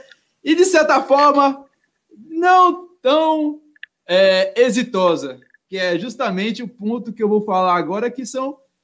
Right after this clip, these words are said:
as composições das equipes. Ou seja, é, você tem que ter muita segurança com quem você vai fazer a tua equipe.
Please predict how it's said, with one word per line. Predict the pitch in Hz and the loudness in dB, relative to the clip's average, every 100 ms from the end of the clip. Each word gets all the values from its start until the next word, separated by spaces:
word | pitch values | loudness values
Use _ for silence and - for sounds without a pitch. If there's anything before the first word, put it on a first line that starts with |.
| _ _ | _ _
as | 214 208 | -4 -4
composições | - - 294 294 - 269 269 226 - - 240 254 226 156 - | -6 -2 0 0 2 4 4 2 -2 -2 2 4 4 2 -4
das | 165 151 | -8 -6
equipes. | 151 - - 175 - 113 - - _ | -6 -8 -4 -4 -4 -14 -16 -20 _
Ou | 147 | -18
seja, | - 139 117 113 120 _ _ _ _ _ _ _ | -4 -2 -2 -6 -12 _ _ _ _ _ _ _
é, | 127 131 127 123 127 - | 0 4 4 2 -2 0
você | 170 254 | 2 2
tem | 269 | 0
que | 214 | 2
ter | 294 | 4
muita | 240 285 294 | 6 4 2
segurança | 226 254 202 196 220 214 | 2 2 2 2 0 -2
com | 208 | -2
quem | 190 226 | -2 -2
você | 220 214 214 | 0 0 -2
vai | 202 | -4
fazer | 196 170 175 | -6 -6 -6
a | |
tua | 175 175 | -6 -6
equipe. | 156 - 120 | -8 -12 -20